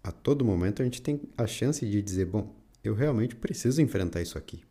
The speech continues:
porque senão aquilo ali vai se tornar um ponto fraco." Claro, muito importante, siga sempre em movimento. Não acha que por ter perdido o medo de falar em público tu não precisa mais praticar.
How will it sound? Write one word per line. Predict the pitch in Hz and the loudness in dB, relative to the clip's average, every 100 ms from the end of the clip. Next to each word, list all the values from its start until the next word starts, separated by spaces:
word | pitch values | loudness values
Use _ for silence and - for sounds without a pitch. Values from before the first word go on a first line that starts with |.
| - | -10
porque | 85 82 | -8 -6
senão | 90 - 90 113 | -6 -4 -2 -2
aquilo | - 90 | -2 -4
ali | 87 92 131 | -2 0 2
vai | 95 | 0
se | 92 160 | 0 -2
tornar | - 120 110 | 0 2 2
um | 107 | 2
ponto | 110 110 107 | 2 0 0
fraco." | 101 - 73 - - - | -4 -4 -6 -10 -20 -4
Claro, | 101 101 123 101 | 0 2 4 4
muito | 90 110 131 | 2 2 2
importante, | 135 98 - 110 110 110 | 0 0 0 0 0 -2
siga | - 131 147 139 | -4 -2 2 2
sempre | - 110 143 156 | 2 2 2 2
em | 151 | 2
movimento. | 147 156 101 113 104 - | 2 2 2 2 0 -6
Não | 101 95 | -4 -2
acha | 104 117 101 | 0 0 -2
que | - | -2
por | 104 98 87 | -4 -2 -2
ter | 98 | -2
perdido | 101 107 78 76 107 104 | 0 0 0 0 0 2
o | |
medo | 82 95 98 | 2 0 0
de | 80 | -4
falar | - 92 | -4 -2
em | 110 | -2
público | 135 151 160 165 | 0 0 0 0
tu | 175 | 0
não | 175 | 2
precisa | 170 156 - 120 127 | 2 -2 -2 -2 0
mais | 95 | 0
praticar. | - 98 82 - - - | -2 -4 -6 -8 -10 -10